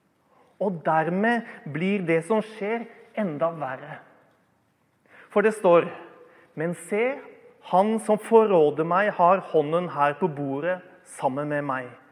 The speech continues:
For menneskesønnen går bort slik det er bestemt. Men ved det mennesket som forråder ham.»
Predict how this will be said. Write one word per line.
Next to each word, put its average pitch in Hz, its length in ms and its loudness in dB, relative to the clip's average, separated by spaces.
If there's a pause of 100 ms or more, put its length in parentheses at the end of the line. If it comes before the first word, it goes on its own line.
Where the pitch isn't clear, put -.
(180)
For 139 160 -6
menneskesønnen 160 880 -4
går 175 160 0
bort 220 320 -4 (220)
slik 123 280 -14
det 156 100 -6
er 139 180 -6
bestemt. 180 560 -8 (460)
Men 165 280 -4 (220)
ved 180 460 2
det 170 220 4
mennesket 156 600 -2
som 185 180 -2
forråder 160 680 2
ham.» 147 220 -2